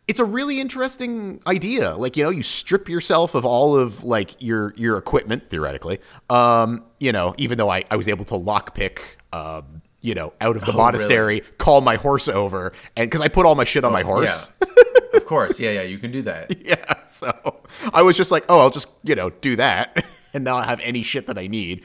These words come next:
Speaker 1: I didn't actually wear any of it, but I was like, "If it, if shit goes wrong,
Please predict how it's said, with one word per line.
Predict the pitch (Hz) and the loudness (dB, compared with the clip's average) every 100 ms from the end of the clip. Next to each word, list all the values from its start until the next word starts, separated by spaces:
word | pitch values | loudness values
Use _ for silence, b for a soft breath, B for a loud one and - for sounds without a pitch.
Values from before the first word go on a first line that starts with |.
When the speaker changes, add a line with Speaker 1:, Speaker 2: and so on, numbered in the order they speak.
| B | B
Speaker 1:
I | - | -2
didn't | 226 185 | 0 2
actually | 147 - 113 82 - | -2 -4 -8 -10 -12
wear | 107 117 139 | -4 -2 0
any | 147 160 | -2 -2
of | |
it, | 175 | -4
but | - | -2
I | 113 | -2
was | 117 | 0
like, | 123 101 - _ _ | 0 -2 -4 _ _
"If | - - 180 | -6 -2 0
it, | 220 196 | -2 -2
if | - - | -6 -6
shit | - - | -8 -2
goes | 165 127 | -2 0
wrong, | 131 110 95 | 2 2 2